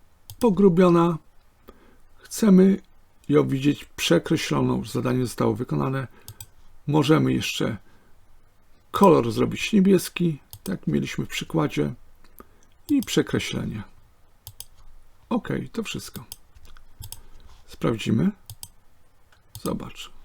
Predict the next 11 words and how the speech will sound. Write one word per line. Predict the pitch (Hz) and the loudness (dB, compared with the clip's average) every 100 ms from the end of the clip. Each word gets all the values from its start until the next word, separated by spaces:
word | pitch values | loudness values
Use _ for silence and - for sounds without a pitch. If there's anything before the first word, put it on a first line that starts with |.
| - - | -20 -14
mamy. | 214 180 135 - - - _ _ _ _ _ - - - - - - - - - - - - - - - - - - - | -10 -6 -6 -6 -12 -20 _ _ _ _ _ -20 -20 -20 -20 -20 -20 -20 -20 -20 -20 -20 -20 -20 -20 -20 -20 -20 -20 -12
Widzisz? | 156 151 240 - - - - - - - - - - - - - - - - - - - | -10 -4 -4 -4 -12 -16 -18 -18 -18 -18 -20 -20 -20 -20 -20 -18 -14 -12 -12 -16 -20 -16
Dwa | 147 151 | -8 -4
tysiące | - - - - - | -2 -2 -4 -4 -4
dwadzieścia | - - - 175 | -2 -2 -2 -4
jeden, | 160 147 143 117 - - - - - - - - - - - - - - - - - - - - | -4 -4 -8 -10 -20 -4 -2 -2 -8 -16 -20 -20 -8 -4 -4 -2 -2 -2 -8 -14 -20 -20 -4 -2
zero | 139 135 | -2 -2
jeden, | 135 123 123 113 - - - - - - | -4 -6 -10 -12 -16 -4 -4 -4 -10 -18
zero | - 180 135 147 190 196 - | -12 -8 -8 -10 -14 -16 -18
dwadzieścia | 156 147 139 185 | -10 -8 -6 -8
trzy. | 165 - 180 165 | -8 -4 -2 -2